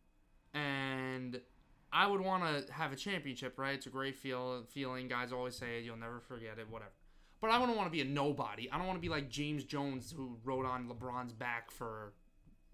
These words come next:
how, you know, his whole career and has, like, three rings because of it. So I think I was, I'm gonna go with the multiple M V Ps and no championships, um, because, like,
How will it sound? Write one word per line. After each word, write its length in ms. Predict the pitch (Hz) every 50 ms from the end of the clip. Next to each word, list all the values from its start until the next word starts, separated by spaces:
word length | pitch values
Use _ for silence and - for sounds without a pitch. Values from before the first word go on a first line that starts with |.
| -
how, 200 | - - 123 123
you 140 | 117 123 120
know, 60 | 107 98 87 - - -
his 140 | 135 127 -
whole 160 | - 131 131
career 320 | 127 - 127 127 123 117 117
and 80 | 113
has, 180 | 117 120 113 -
like, 140 | 117 113 -
three 220 | - 139 139 131
rings 260 | 120 123 123 123 120
because 280 | - - - - 113 107
of 80 | 104 107
it. 120 | 110 - - - - - - - - - - -
So 120 | - - 196
I 100 | 202 196
think 180 | 220 254 247
I 80 | 262 262
was, 120 | 254 226 226 208 -
I'm 180 | 190 196 196
gonna 160 | 202 196 196
go 220 | 185 175 175 175 180
with 160 | 185 180 -
the 260 | - 156 147 143 135
multiple 420 | 135 143 147 151 147 151 151 156 151
M 100 | 147 139
V 100 | 139 139
Ps 300 | 139 - 139 143 139 135
and 80 | 127
no 140 | 123 127 127
championships, 840 | 123 - 135 123 123 117 131 139 135 127 - 151 143 143 - - - - - - - - - - - - - - - -
um, 500 | 135 131 123 123 120 117 113 113 107 98 - _ _ _ _ -
because, 340 | - 151 143 147 151 151 131
like, 180 | 143 139 131